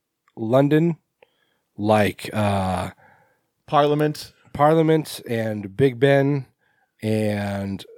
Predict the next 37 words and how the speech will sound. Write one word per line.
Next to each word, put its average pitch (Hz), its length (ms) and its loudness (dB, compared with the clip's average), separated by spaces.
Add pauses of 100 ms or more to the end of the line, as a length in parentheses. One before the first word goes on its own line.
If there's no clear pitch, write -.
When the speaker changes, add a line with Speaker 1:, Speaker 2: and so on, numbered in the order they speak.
(280)
Speaker 2:
The 117 160 0
Eiffel - 20 0
Speaker 1:
Buckingham 143 300 0
Speaker 2:
Tower. 135 380 2
Speaker 1:
Palace. 165 340 -6 (1120)
<laughs> - 1000 -20
Buckingham 180 400 0
Palace 170 560 4
and 147 220 4
Speaker 2:
Leaning 135 180 2
Tower 139 340 0
of 117 120 -6
Pisa. 156 600 -6 (280)
Speaker 1:
and 123 320 4
this, 113 440 0
uh, 120 240 2
was 104 200 2
it, 92 80 -12 (120)
uh, 104 140 -8
the 107 180 -12
circus? - 680 -4 (260)
Speaker 2:
Circus 123 360 -2
Circus? 139 420 -4
Speaker 1:
No, 143 400 4
no, 120 200 -2
no, 110 160 -4
no, 85 140 -10
no, - 180 -12
no. - 200 -16
Speaker 2:
Pic-, 190 220 0
Piccadilly 165 380 2
Circus. 143 140 6
Speaker 1:
No, 139 140 4
baby. 90 400 -12
Pic-, 160 320 -2
Piccadilly 147 400 -4
Circus. 107 340 -14